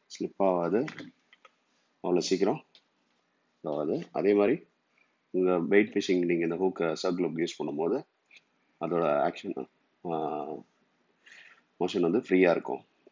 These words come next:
நீங்க பார்க்கலாம். So, கரெக்டா வந்து ஹூக் செட்டப் ஆகும். இப்போ நீங்க பெயிட்டுக்கு சேல் ஃபிஷ்ஷோ மார்லின்க்கோ இல்ல ஷார்க்குக்கோ அந்த மாதிரி ஃபிஷிங் இது பண்ணும்போது லைவ் பெயிட் போடும்போதெல்லாம் இது ரொம்ப யூஸ்ஃபுல்லா இருக்கும்.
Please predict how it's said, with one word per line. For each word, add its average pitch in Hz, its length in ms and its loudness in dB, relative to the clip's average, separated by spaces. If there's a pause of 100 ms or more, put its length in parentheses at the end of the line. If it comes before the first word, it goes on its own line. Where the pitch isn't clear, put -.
நீங்க 76 220 -10
பார்க்கலாம். - 340 -10 (600)
So, - 520 -8 (760)
கரெக்டா 92 340 2
வந்து 92 420 0
ஹூக் 90 220 -2 (100)
செட்டப் 85 300 0
ஆகும். 85 340 2
இப்போ 82 220 -4
நீங்க 80 240 0 (1040)
பெயிட்டுக்கு 78 560 2 (100)
சேல் 82 200 2
ஃபிஷ்ஷோ 78 500 -4
மார்லின்க்கோ 80 680 -2 (120)
இல்ல 80 420 2 (120)
ஷார்க்குக்கோ 80 540 6
அந்த 82 140 -2
மாதிரி 87 220 -2
ஃபிஷிங் 82 360 -4
இது 82 100 -6
பண்ணும்போது 73 520 -2 (560)
லைவ் 85 260 2
பெயிட் 87 180 4
போடும்போதெல்லாம் 80 500 0
இது 82 100 2
ரொம்ப 87 400 0 (680)
யூஸ்ஃபுல்லா 85 340 0
இருக்கும். 90 340 -2